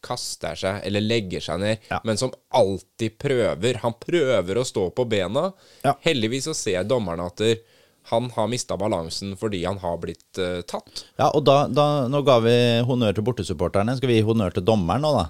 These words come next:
Speaker 1: Det tror jeg er første gang.
Speaker 2: Ja, det tror jaggu jeg også, men, eh, jeg synes det er, eh, han gjorde ikke alt rett, men det er helt umulig. Det gjør ikke alle spillerne ute på banen heller. Eh, jeg synes den dommerprestasjonen han gjorde i dag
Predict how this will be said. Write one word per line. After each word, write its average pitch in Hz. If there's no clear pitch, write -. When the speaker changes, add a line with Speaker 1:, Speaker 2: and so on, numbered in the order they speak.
Speaker 1:
Det 92
tror 98
jeg 85
er 95
første 95
gang. 87
Speaker 2:
Ja, 123
det 120
tror 123
jaggu 123
jeg 98
også, 110
men, 113
eh, 110
jeg 127
synes 117
det 120
er, 104
eh, 101
han 104
gjorde 90
ikke -
alt 92
rett, 147
men 107
det 117
er 131
helt 98
umulig. 90
Det 117
gjør 117
ikke 101
alle 87
spillerne 80
ute 76
på 78
banen 82
heller. 90
Eh, 104
jeg 131
synes 117
den 120
dommerprestasjonen 107
han 98
gjorde 101
i 95
dag 95